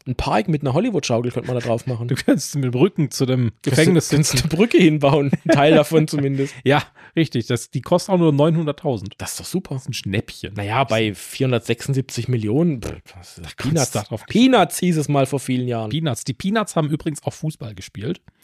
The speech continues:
Speaker 2: Ist ja Charlie Brown im Opener, der wird ja von einem Fußball getroffen.
Speaker 1: Richtig,
Speaker 2: Und um
Speaker 1: genau.
Speaker 2: Fußball geht's auch in meinem nächsten.
Speaker 1: Meine Fresse,
Speaker 2: Es
Speaker 1: sind wir gut.
Speaker 2: ist ja der Wahnsinn, ne? So, ähm, und zwar geht's, äh, um einen Fußballplatz in Hamburg.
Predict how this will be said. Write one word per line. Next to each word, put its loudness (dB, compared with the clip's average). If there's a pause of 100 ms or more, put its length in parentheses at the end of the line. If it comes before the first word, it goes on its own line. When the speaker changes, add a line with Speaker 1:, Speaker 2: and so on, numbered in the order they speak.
(300)
Speaker 2:
Ist -4
ja 4 (180)
Charlie 2
Brown 2
im -6
Opener, 0
der -4
wird -4
ja -2
von -4
einem -4
Fußball -10
getroffen. -14
Speaker 1:
Richtig, 4
Speaker 2:
Und 4
um 0
Speaker 1:
genau. 4
Speaker 2:
Fußball 6
geht's -2
auch 4
in -2
meinem 0
nächsten. 4
Speaker 1:
Meine 4
Fresse, 0
Speaker 2:
Es -2
Speaker 1:
sind -4
wir 0
gut. -6
Speaker 2:
ist 4
ja 6
der 6
Wahnsinn, 0
ne? 0 (340)
So, 4
ähm, 4
und 0
zwar 4
geht's, 2
äh, 4
um 4
einen 0
Fußballplatz 0
in -2
Hamburg. -2